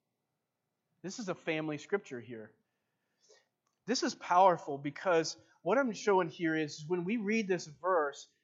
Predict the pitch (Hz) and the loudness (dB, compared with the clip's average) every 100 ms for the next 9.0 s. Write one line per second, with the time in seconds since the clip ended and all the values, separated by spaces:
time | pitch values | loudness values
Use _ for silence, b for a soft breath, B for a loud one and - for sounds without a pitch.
0 | _ 156 233 226 165 190 175 - - 220 | _ 0 0 0 -2 0 0 -6 -4 0
1 | 214 151 147 - 160 170 165 151 151 135 | 0 -2 -12 -4 -6 -2 -6 -4 -10 -4
2 | 170 170 131 113 _ _ _ _ _ - | -4 -4 -10 -20 _ _ _ _ _ -2
3 | 254 330 240 - 214 208 180 180 185 180 | 0 2 -2 -2 -2 0 2 2 0 0
4 | 226 240 185 208 180 160 202 - 175 160 | 2 0 -2 -2 0 -4 -6 -6 -2 -2
5 | 156 151 185 160 151 - b b _ - | -4 -6 4 4 4 -4 b b _ 0
6 | 170 156 143 131 - _ _ - 175 - | 4 6 4 0 -8 _ _ 0 0 2
7 | 208 180 185 170 170 175 170 165 - _ | 0 0 4 8 8 8 2 -2 -12 _
8 | _ - 170 160 - 190 170 160 - 170 | _ -6 -2 -2 0 -2 0 -6 -6 -8